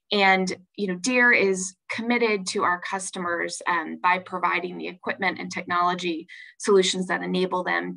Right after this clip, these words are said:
to execute their jobs efficiently, profitably, and in a sustainable way.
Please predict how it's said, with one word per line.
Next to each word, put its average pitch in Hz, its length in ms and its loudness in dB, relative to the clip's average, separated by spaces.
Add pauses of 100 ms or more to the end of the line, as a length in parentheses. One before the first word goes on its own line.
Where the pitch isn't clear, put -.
to 170 240 -4
execute 185 640 -4
their 170 180 -2
jobs 165 540 -4 (340)
efficiently, 185 800 -4 (380)
profitably, 175 760 0
and 185 220 0
in 175 100 -4
a 170 40 -6
sustainable 170 680 -8
way. 120 380 -4